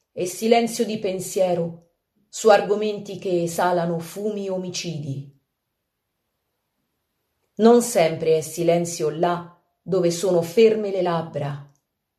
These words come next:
Talora sotto c'è il cuore, il pensiero, il volere che parlano e delirano impuri, anche se le labbra sanno tacere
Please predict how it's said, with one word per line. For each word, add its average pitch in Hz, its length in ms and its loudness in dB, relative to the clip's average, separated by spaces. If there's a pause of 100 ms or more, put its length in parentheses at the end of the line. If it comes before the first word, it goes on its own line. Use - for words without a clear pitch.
(760)
Talora 175 800 4 (240)
sotto 240 560 2
c'è 214 200 -2
il 185 160 -2
cuore, 147 680 -4 (480)
il 175 220 -8
pensiero, 160 920 -4 (340)
il 220 260 6
volere 190 540 4
che 147 240 -8
parlano 196 640 0
e 180 120 -4
delirano 175 540 0
impuri, 170 880 -4 (520)
anche 185 400 0
se 175 200 -4
le 151 100 0
labbra 156 720 -4 (140)
sanno 202 540 0
tacere 175 800 -6